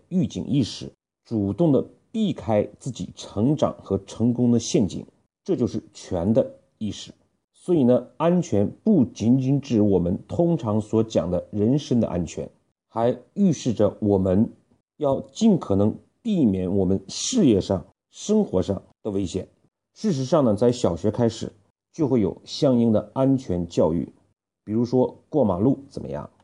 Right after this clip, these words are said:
着火了怎么办，有陌生人跟踪又怎么办。但是呢，当我们面临每一件事情所做，所做出的相应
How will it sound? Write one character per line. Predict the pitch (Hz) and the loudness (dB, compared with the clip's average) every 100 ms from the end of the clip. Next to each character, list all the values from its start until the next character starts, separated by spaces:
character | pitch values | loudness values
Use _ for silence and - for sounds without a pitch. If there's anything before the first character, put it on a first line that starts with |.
| _ _ _ _ | _ _ _ _
着 | - 113 151 | -6 0 0
火 | 156 - | 0 -4
了 | 101 - | -4 -8
怎 | 92 | -12
么 | 82 | -12
办， | 80 82 _ _ _ _ _ - | -10 -12 _ _ _ _ _ -4
有 | 107 101 - - | 0 0 0 -2
陌 | 165 | -2
生 | 127 127 | 2 2
人 | 127 | 2
跟 | 123 135 | 2 2
踪 | 120 123 - - | 2 0 -2 0
又 | 208 | 0
怎 | - - | 0 -8
么 | 101 | -12
办。 | 90 - _ _ _ _ _ | -14 -14 _ _ _ _ _
但 | 175 143 | -6 -4
是 | 135 | -2
呢， | 120 120 _ _ | -2 -2 _ _
当 | 170 180 160 | -2 0 2
我 | 90 | 2
们 | 92 110 - | 2 0 0
面 | 170 147 | 2 4
临 | 110 117 | 4 2
每 | 110 98 | 2 0
一 | 80 | 0
件 | 87 113 | 0 0
事 | 120 - 202 | -2 -2 0
情 | 117 - - _ | 0 -4 -8 _
所 | - - 104 85 - _ | -20 -6 -4 -4 -8 _
做， | - 220 151 - - - | -4 0 0 -2 -8 -18
所 | - 98 | -4 -2
做 | - - 233 95 | -2 -2 2 2
出 | - 107 | 0 -2
的 | 104 | -2
相 | - 147 139 | 0 0 2
应 | 127 131 | 2 0